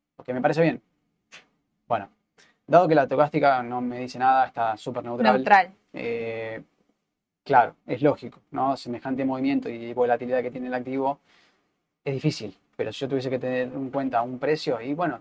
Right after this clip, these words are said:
Speaker 1: tendría en cuenta el último máximo entre veintiocho y veintisiete dólares, ¿no? Este rango quizás pueda ser perforado. Si es perforado, de hecho, el gap está cerrado completamente.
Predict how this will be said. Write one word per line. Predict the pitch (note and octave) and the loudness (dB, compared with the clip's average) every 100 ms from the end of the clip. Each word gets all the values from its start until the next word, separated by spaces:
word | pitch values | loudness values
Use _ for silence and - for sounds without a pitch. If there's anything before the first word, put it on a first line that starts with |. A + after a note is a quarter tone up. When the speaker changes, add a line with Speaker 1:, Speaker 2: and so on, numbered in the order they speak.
| _ | _
Speaker 1:
tendría | B2 A#2+ C#3 C3 | -12 -4 -2 -2
en | |
cuenta | B2 C#3 C#3 C3 | -4 -4 0 0
el | B2+ | 0
último | C#3+ C#3 C3+ | -4 -2 0
máximo | D3+ - C3 C3+ _ _ | 0 0 -12 -14 _ _
entre | B2+ - A#2+ | -12 -8 -6
veintiocho | A#2+ A#2+ C#3+ D3+ D3 E3 - _ _ _ | -6 0 0 0 -4 -6 -12 _ _ _
y | E3 | -12
veintisiete | B2 A#2 A#2 C3+ B2+ | -8 -8 -4 0 2
dólares, | C#3 G#2 A2+ | 2 0 -4
¿no? | D#3+ - _ _ _ | -6 -6 _ _ _
Este | A#2+ - - | -14 -8 -2
rango | C#3+ D3 D3 D3+ E3 _ _ _ | 0 4 4 4 0 _ _ _
quizás | - A2+ C3+ B2+ - _ _ _ - | -18 -8 -6 -8 -14 _ _ _ -6
pueda | - G3 D3 | 4 4 6
ser | D#3+ | 2
perforado. | C#3+ C#3 E3 E3 D#3 D#3+ - _ _ _ _ | 0 2 4 6 4 0 -8 _ _ _ _
Si | - A2+ | -14 -6
es | A2+ | -6
perforado, | B2 A2+ A#2+ B2+ A2+ | -6 2 4 4 2
de | A#2+ B2 | -2 -4
hecho, | B2 A#2 - E3 _ | -4 -14 -18 -20 _
el | G#2+ | 0
gap | A#2+ A#2 | 2 2
está | - A2 | -4 -16
cerrado | B2 A#2 B2+ A#2 | -10 -4 -2 -4
completamente. | A#2 B2 C3+ C#3+ C#3 D#3+ | -6 -6 -4 -2 -2 -6